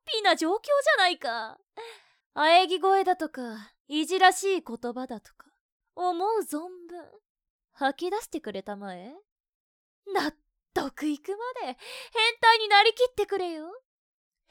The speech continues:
だって、得意だろ？私の方もそれなりにいい気分だ。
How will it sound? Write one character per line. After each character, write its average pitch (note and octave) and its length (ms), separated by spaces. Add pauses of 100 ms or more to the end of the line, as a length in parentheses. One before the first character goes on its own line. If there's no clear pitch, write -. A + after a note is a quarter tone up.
(320)
だ F#4 240
っ F4+ 80 (160)
て、 B3+ 180 (440)
得 A4+ 200
意 - 40 (340)
だ G4+ 60
ろ？ F#4+ 200 (600)
私 B3+ 480
の D4+ 140
方 E4 220
も A#3 100
そ A3+ 180
れ A#3 100
な C4+ 140
り C#4 80
に C#4+ 300
い F4 40
い E4+ 60
気 C#4 140
分 G3+ 200
だ。 A3+ 100